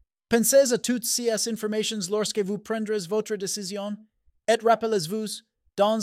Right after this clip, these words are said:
le domaine de la rédaction de contenu, choisir le meilleur allié peut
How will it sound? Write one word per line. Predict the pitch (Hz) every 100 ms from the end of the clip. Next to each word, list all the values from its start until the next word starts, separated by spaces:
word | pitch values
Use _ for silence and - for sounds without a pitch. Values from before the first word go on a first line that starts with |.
| 226
le | 214
domaine | 214 208 214
de | 208
la | 208
rédaction | 202 202 196 - 208 202
de | 190
contenu, | 202 196 95 190 202 - _ _ _ -
choisir | 208 240 190 247
le | 233 214
meilleur | 208 208 214 214 -
allié | 196 214
peut | 214 220